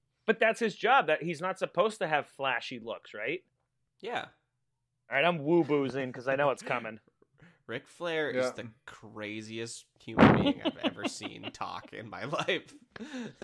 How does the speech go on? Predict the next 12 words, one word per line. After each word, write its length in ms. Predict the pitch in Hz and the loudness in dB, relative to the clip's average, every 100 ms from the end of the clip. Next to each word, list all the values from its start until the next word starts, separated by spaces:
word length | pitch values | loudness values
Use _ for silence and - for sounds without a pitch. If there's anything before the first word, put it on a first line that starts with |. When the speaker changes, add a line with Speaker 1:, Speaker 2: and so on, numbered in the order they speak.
| - 143 | -14 -8
Speaker 2:
<laughs> 120 | 185 170 - - 202 190 - - 480 - _ _ _ - 359 339 _ _ 208 | -6 -6 -8 -12 -12 -12 -20 -16 -16 -16 _ _ _ -20 -18 -18 _ _ 0
Speaker 1:
And 100 | 208 | 2
we 120 | 196 | 4
all 120 | 226 | 2
talk 300 | - 220 220 | 2 2 2
about, 220 | 226 220 | -2 0
like, 160 | 185 147 | 0 0
turning 300 | 165 170 170 | 0 0 0
shit 240 | - 170 | 0 0
up 120 | 170 - | 0 -2
to 160 | 170 | -4
eleven. 540 | 139 127 131 165 202 | -2 0 0 2 0